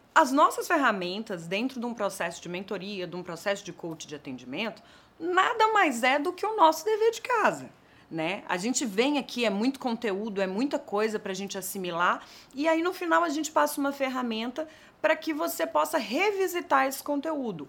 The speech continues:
ou vivê-lo todos os dias um pouquinho. E aí você não faz. E aí vai se perdendo,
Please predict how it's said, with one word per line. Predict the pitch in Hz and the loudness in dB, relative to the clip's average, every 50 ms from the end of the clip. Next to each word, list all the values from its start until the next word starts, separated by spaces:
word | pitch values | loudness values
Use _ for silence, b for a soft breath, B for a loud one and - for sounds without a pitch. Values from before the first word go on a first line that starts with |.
| - - | -6 -2
ou | - 247 277 302 | 0 0 2 0
vivê-lo | 277 220 262 269 233 185 190 233 277 330 359 339 277 | -2 -2 -4 -6 -6 -4 -2 -2 0 0 0 0 -2
todos | - - 202 185 175 147 156 | -2 -2 -4 -4 -4 -6 -8
os | 170 165 | -6 -6
dias | 165 160 156 156 151 139 | -6 -4 -6 -6 -6 -6
um | 151 147 | -8 -8
pouquinho. | 151 151 151 - - 156 147 139 131 b b b b b b - | -8 -10 -10 -8 -8 -6 -6 -6 -8 b b b b b b -4
E | - 427 | -2 2
aí | 466 466 392 | 2 4 4
você | 392 403 - - 370 | 2 2 2 2 2
não | 370 392 427 | 2 2 0
faz. | - 392 381 359 302 220 175 - - - - b b b b b b b b b | 4 4 4 4 4 0 -2 -8 -16 -20 -20 b b b b b b b b b
E | 571 539 523 453 | 2 2 4 6
aí | 359 294 294 320 466 - - - _ - | 6 4 4 0 -2 -6 -10 -20 _ -2
vai | 427 302 240 | 0 0 0
se | 226 - - | 0 -2 -6
perdendo, | - 302 349 381 - 370 339 339 349 349 320 339 | -4 -2 -2 -2 0 0 0 2 2 0 -2 -4